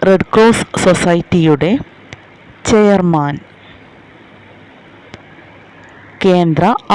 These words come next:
ആരോഗ്യ വകുപ്പ് മന്ത്രി. കേരള റെഡ് ക്രോസ് സൊസൈറ്റിയുടെ ആസ്ഥാനം? വഞ്ചിയൂർ, തിരുവനന്തപുരം.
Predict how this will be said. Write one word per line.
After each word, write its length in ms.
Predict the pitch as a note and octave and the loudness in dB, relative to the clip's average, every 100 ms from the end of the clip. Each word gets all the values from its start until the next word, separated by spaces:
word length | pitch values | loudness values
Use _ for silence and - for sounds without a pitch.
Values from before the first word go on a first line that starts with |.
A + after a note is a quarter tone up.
| G#3 | 2
ആരോഗ്യ 440 | G#3+ A#3 A#3 B3 G#3+ | 4 4 2 2 2
വകുപ്പ് 400 | F3+ D3+ - G#3 A3 | 0 0 -2 0 0
മന്ത്രി. 360 | G3+ E3+ D3 - - - - - - - - - - - - - - - - - - - - - - - - - - - - | 0 0 -2 -6 -10 -20 -20 -20 -20 -20 -20 -20 -20 -20 -20 -20 -20 -20 -20 -20 -20 -20 -20 -20 -20 -20 -20 -20 -20 -16 -2
കേരള 420 | B3+ C4 C4+ C4+ C#4 C#4 G3 | 0 2 2 0 0 -2 -2
റെഡ് 240 | F#3+ F3 - | -2 -2 0
ക്രോസ് 340 | A3+ A#3 - - | 0 0 -2 -4
സൊസൈറ്റിയുടെ 840 | F#3+ E3+ F3+ E3 - E3+ D#3 D3 F3 C4+ - - - - - G3+ | -4 -2 -2 -2 -2 -2 0 0 -4 -6 -10 -20 -20 -14 -2 0
ആസ്ഥാനം? 680 | G3+ - - F#3 E3 D3 - - - - - - - - - - - - - - - - - - - - - - - - _ _ _ _ _ _ - - - F#3 | 0 -2 -4 -2 -2 -2 -6 -14 -20 -20 -20 -20 -20 -20 -20 -20 -20 -20 -20 -20 -20 -20 -20 -20 -20 -20 -20 -20 -20 -20 _ _ _ _ _ _ -20 -20 -6 0
വഞ്ചിയൂർ, 680 | F#3+ F#3+ F#3 F#3+ F3 F3 A#3+ - - - | 2 2 0 2 4 4 2 -4 -8 -2
തിരുവനന്തപുരം. 1000 | G#3 G#3+ G#3 G3+ G3 G3 - E3+ D3 | 2 2 2 0 0 -2 0 0 -2